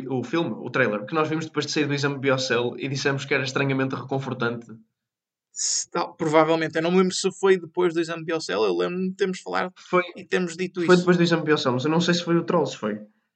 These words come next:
Speaker 2: Foi,
Speaker 1: Ah, então
Speaker 2: foi.
Speaker 1: foi este. Pronto, eu lembro perfeitamente, nós estamos a ver, o trailer é péssimo, mas nós gostamos imenso do trailer, porque eu não estava, ah, não é péssimo, vá, não estou a exagerar, mas
Speaker 2: <laughs> Sim. Bem,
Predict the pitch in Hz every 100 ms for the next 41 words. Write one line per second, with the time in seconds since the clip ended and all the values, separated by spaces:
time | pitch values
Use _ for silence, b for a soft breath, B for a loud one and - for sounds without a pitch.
0 | _ _ _ _ _ _ 165 160 143 175
1 | 180 117 226 - 117 113 151 120 117 -
2 | 117 127 117 113 117 117 120 110 123 135
3 | - 110 113 113 113 113 127 123 127 123
4 | - 139 127 127 117 120 - 110 117 110
5 | 110 - 113 - 113 113 120 - 110 110
6 | 113 B B - 117 131 127 110 - 107
7 | - 107 - 110 110 113 113 - 104 214
8 | - - 208 214 202 180 160 - _ _
9 | _ _ _ _ _ _ - - - -
10 | 262 294 254 196 _ _ 175 170 -